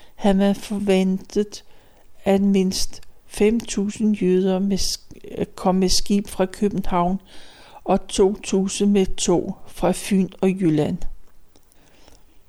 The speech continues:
Dansk flygtningepolitik i nitten trediverne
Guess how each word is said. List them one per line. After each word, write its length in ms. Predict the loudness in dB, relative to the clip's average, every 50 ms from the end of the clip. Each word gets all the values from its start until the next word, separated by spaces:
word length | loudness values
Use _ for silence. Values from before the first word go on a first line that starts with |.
| -20 -20 -20 -20 -6 0
Dansk 340 | 2 4 4 4 2 -2 -6
flygtningepolitik 1500 | -4 0 2 2 2 0 0 2 2 4 2 2 0 0 0 0 2 2 0 -2 -2 -2 0 0 0 0 -2 -6 -12 -12 -12 -12 -12 -14 -14 -18 -18 -18 -18 -6 0
i 160 | 2 4 4
nitten 460 | 4 4 4 2 2 0 0 -2 -2
trediverne 880 | -2 -2 -4 -4 -2 0 2 2 2 2 2 2 2 2 2 2 0